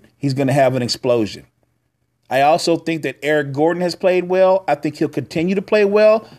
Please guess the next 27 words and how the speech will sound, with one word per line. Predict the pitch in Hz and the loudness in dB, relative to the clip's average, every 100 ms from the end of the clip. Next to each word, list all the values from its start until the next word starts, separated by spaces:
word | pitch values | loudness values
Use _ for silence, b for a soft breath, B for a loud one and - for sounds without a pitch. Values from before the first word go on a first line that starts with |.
| B B _ | B B _
What | 143 | 0
I'm | 165 240 | 2 2
looking | 233 196 175 | 0 -2 -4
for | 151 151 139 | 0 0 2
is, | 135 131 b _ - | 0 -2 b _ -4
I'm | 147 196 | -2 0
looking | 220 214 | -2 -4
for | - | -8
Chris | 139 - 170 165 | -8 -4 -2 -2
Paul | - 160 147 | -2 2 4
to | 139 | 2
have | 135 131 127 | 0 -2 -2
one | 127 | -6
of | 123 | -4
those | 123 | -6
big | 107 120 113 | -4 -6 -6
games. | 107 104 98 | -4 -4 -2
I | 117 | 0
know | 139 156 170 | 2 4 4
he's | 175 | 4
a | 160 | 4
little | 170 170 170 | 2 2 2
older, | 180 180 165 160 | 4 4 2 0
not | 151 143 151 - | -2 -4 -4 -4
quite | - 156 | -2 0
as | 147 | -2
quick, | - - 175 196 | -8 -2 0 0